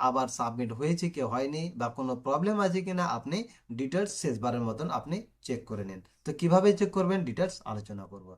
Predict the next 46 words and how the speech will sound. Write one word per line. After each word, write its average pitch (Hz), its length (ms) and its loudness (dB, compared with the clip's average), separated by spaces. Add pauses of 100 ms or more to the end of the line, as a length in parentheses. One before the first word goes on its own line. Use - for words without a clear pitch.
(200)
প্রথমে 220 320 4 (160)
voters 175 320 8 (120)
dot 165 220 4
E - 80 -4
C - 40 -4 (120)
I 175 120 4
dot 131 220 2
gov 175 120 2 (100)
dot 147 160 4 (160)
in 190 80 0 (100)
এই 147 140 -2
সাইটটি 131 340 -2
ওপেন 117 180 -4 (100)
করবেন। 131 280 -2 (520)
এর 139 140 0
লিংক 220 160 6 (100)
অবশ্যই 180 280 2
আমি 143 160 0
ডেসক্রিপশনে 165 600 -2
দিয়ে 175 140 2
দেবো, 180 120 0 (100)
সেখান 120 280 -4
থেকে 117 200 -4
আপনি 139 220 -4
সাইট 156 180 -2 (140)
ওপেন 170 180 0 (100)
করে 117 200 -2
নিতে 107 240 -4
পারবেন। 101 300 -4 (460)
তারপরে 190 340 6 (100)
দেখুন 202 200 2 (120)
এখানে 143 280 -2
fill 202 160 0 (100)
enumeration 175 480 0 (100)
form 123 200 2 (360)
অপশন 208 240 -2 (100)
রয়েছে, 120 300 -2 (420)
এখানে 156 200 0 (100)
ক্লিক 123 280 -4
করবেন। 160 240 0 (220)
ক্লিক 208 240 0
করার 185 220 4
পর 165 80 2 (100)
দেখুন 143 220 0 (120)
ফার্স্ট 135 260 -4
টাইম 190 120 0